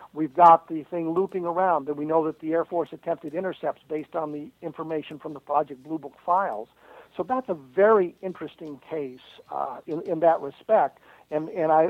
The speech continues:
and I think at this point, I'm the only one that's talked to an awful lot of those witnesses. And, and since this event took place, uh, many of those witnesses have since died. So no one will have an opportunity to talk to them. So that was very interesting. There was also a, a case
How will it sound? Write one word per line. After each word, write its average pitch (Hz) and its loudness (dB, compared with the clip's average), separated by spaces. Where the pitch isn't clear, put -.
and 165 -4
I 151 0
think 214 -2
at 170 -10
this 196 0
point, 214 2
I'm 170 0
the 170 -4
only 180 0
one 175 -2
that's 160 -10
talked 170 4
to 170 -8
an 165 -4
awful 165 2
lot 196 8
of 190 2
those 156 -2
witnesses. 156 -10
And, 147 -12
and 151 -8
since 226 4
this 160 -8
event 156 0
took 151 -8
place, 151 -6
uh, 143 -4
many 156 -2
of 170 0
those 151 2
witnesses 151 -8
have 147 -12
since 156 -10
died. 147 -2
So 165 -6
no 175 4
one 180 4
will 151 0
have 214 2
an 247 -2
opportunity 127 -6
to - -14
talk 131 -6
to 127 -20
them. 98 -20
So 180 -2
that 254 8
was 214 0
very 185 0
interesting. 160 -10
There 160 -6
was 170 -6
also 277 4
a, 160 -8
a - -6
case 262 -6